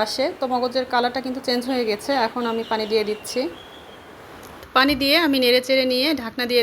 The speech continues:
দেবো এখন, আর ঢাকনা দিয়ে দিয়ে কিছুক্ষণ ওয়েট করছি। তো ফিরে আসছি কিছুক্ষণ পরে। তো কিছুক্ষণ পরে আমি ঢাকনাটা খুলে চেক করে নিচ্ছি, এখনও অনেকগুলো পানি রয়ে গিয়েছে। এ পর্যায়ে আমি কাঁচামরিচ দিয়ে দিচ্ছি,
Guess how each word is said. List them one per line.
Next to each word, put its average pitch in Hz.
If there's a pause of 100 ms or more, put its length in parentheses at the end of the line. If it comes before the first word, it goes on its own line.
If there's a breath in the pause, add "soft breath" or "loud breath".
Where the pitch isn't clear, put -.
দেবো 220 (140)
এখন, 269 (280)
আর 214 (140)
ঢাকনা 240 (100)
দিয়ে 254 (140)
দিয়ে 254 (100)
কিছুক্ষণ -
ওয়েট 233 (100)
করছি। 240 (180)
তো 247 (180)
ফিরে 254
আসছি 254
কিছুক্ষণ 269 (100)
পরে। 240 (1400 loud breath)
তো -
কিছুক্ষণ 302 (100)
পরে 262 (100)
আমি 294
ঢাকনাটা 262
খুলে 269
চেক 247
করে 254
নিচ্ছি, 233 (220)
এখনও 254 (100)
অনেকগুলো 233
পানি 240
রয়ে 220
গিয়েছে। 214 (100)
এ -
পর্যায়ে 254
আমি 277
কাঁচামরিচ 262
দিয়ে 226
দিচ্ছি, 226